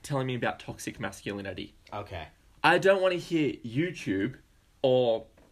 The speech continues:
Speaker 1: freaking be it Amazon
Speaker 2: Okay.
Speaker 1: telling me how I should, you know, have my political stances in check. You know what I mean?
Speaker 2: Mm.
Speaker 1: And for me,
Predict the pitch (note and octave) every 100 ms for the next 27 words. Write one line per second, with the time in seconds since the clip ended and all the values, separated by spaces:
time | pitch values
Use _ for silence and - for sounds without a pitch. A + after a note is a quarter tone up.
0 | _ _ - C#3 C#3 C3+ A#2+ G#2 G#2 -
1 | G#2+ C3+ C#3 - B2 D#3 D3 F#2 D#2+ C#2+
2 | _ - A2+ G2+ G2+ - _ _ _ _
3 | - E3+ E3+ D#3+ C#3+ C#3+ C#3 C3+ C3 C3
4 | A2+ - - _ _ A#2 B2+ G#2+ A2+ B2+
5 | A#2+ A#2 A#2 A2+ G#2+ A#2 B2 - - -
6 | G2+ - - - - _ _ - C#3 A#2+
7 | A#2+ C#3 - _ _ _ _ _ - E3
8 | E3 D3 - _ _ _ _ - D3+ D3+
9 | E3 A2+